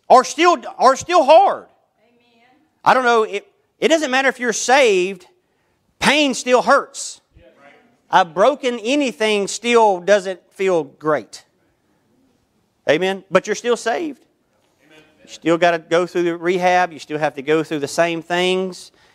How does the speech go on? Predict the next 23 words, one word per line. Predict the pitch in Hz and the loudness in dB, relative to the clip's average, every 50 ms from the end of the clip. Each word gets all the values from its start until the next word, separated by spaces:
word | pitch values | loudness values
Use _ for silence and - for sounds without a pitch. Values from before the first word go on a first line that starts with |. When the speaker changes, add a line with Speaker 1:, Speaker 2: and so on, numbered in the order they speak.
| _ - | _ -8
Speaker 1:
You | 147 151 | -6 -6
still | - - - 190 196 196 196 190 | -6 -4 -2 0 2 2 2 2
have | 165 190 190 185 | 2 0 0 0
to | - 180 | -2 -6
go | 165 156 147 175 180 185 185 190 | -10 -4 0 0 2 2 2 0
through | 175 - - - 175 185 180 170 160 156 151 | -4 -8 -12 -4 0 2 2 2 2 2 0
the | 139 139 127 | 0 -2 -4
same | - - - 175 175 175 175 180 180 180 180 175 175 175 _ _ _ _ _ _ _ | -4 -4 -4 -4 -2 -2 -2 -2 -2 -2 -2 -4 -6 -8 _ _ _ _ _ _ _
routines | - 127 151 165 165 - - 185 175 156 120 98 87 85 87 _ _ - - - _ _ _ _ _ _ _ _ _ _ _ _ _ _ _ _ _ _ _ _ _ - | -6 -2 -2 -2 -2 -4 -4 -4 -4 -4 -4 -6 -10 -14 _ _ _ -20 -20 -20 _ _ _ _ _ _ _ _ _ _ _ _ _ _ _ _ _ _ _ _ _ -4
that | 131 139 139 | -4 -4 -2
bring | 139 147 165 175 180 165 | -2 -2 -2 0 -2 -2
discomfort, | 143 143 131 - - - 139 120 - - - 117 - | -4 -4 -6 -6 -6 -6 -6 -6 -6 -6 -6 -6 -6
and | 120 127 | -6 -6
they | 127 | -6
bring | 123 123 131 151 160 165 156 135 | -4 -4 -2 -2 -2 -2 -4 -6
pain, | - - 147 147 147 135 123 | -6 -6 -4 -4 -4 -4 -6
and | 117 120 | -6 -6
they | 127 | -8
bring | 127 135 151 160 160 151 | -6 -4 -4 -4 -2 -2
agony, | 147 156 165 165 160 143 135 127 123 | 0 0 0 0 -2 -4 -8 -8 -8
and | 120 127 | -6 -4
they, | 131 127 127 127 _ _ _ _ _ _ _ _ - | -4 -4 -4 -6 _ _ _ _ _ _ _ _ -4
it, | 127 147 160 - _ _ | -2 -2 -2 -4 _ _